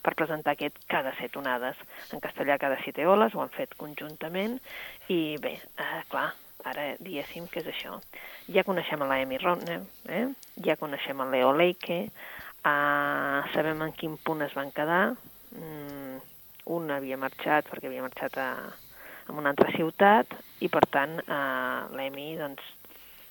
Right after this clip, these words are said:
mm, no s'havien, diguéssim, trobat en el sentit de dir, "Bueno, ara,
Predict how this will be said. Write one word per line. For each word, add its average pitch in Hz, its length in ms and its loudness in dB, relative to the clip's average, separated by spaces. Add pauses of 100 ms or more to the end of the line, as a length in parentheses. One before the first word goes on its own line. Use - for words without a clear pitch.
(120)
mm, 131 680 -12
no 185 140 4
s'havien, 156 400 -2
diguéssim, 151 480 -2 (640)
trobat 147 320 0
en 151 100 -4
el 143 140 -4
sentit 147 420 -10
de 156 140 -2
dir, 147 160 -4
"Bueno, 139 260 -4
ara, 151 560 0